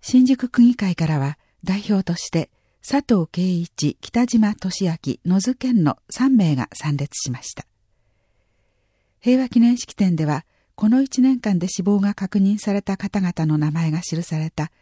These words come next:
原爆死没者名簿が法案箱に収められ、犠牲者に水と花が捧げられた後、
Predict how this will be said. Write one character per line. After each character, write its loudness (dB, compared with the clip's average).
原 2
爆 -6
死 -6
没 -4
者 -4
名 0
簿 -2
が -2
法 0
案 0
箱 -2
に 2
収 -4
め -2
ら -4
れ、 -8
犠 2
牲 2
者 -2
に 0
水 0
と -2
花 -2
が -2
捧 -4
げ 2
ら 0
れ -2
た -6
後、 -8